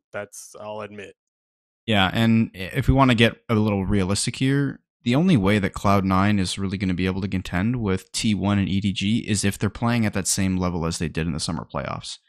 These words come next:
Speaker 2: Because if we see the Cloud nine that we saw for the majority of the summer split, they are not gonna do very well at this World Championship. However,
Speaker 1: Right.
Speaker 2: if we see the, you know, the fucking Zoomer Berserker,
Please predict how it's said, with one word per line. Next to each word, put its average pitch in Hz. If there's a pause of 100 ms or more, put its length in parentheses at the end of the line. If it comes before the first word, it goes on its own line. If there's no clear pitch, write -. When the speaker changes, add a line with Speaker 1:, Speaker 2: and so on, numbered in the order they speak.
(260)
Speaker 2:
Because 101
if 95
we 101
see 139
the 147
Cloud 120
nine 104
that 87
we 92
saw 95
for 92
the 90
majority 92
of 87
the 98
summer 87
split, 113 (380)
they 127
are 131
not 101
gonna 87
do 78
very 71
well 65
at -
this -
World 65
Championship. -
However, 117
Speaker 1:
Right. 175 (100)
Speaker 2:
if 120
we 110
see 113
the, 101 (800)
you 107
know, 85 (100)
the 95
fucking 95 (280)
Zoomer 127
Berserker, 107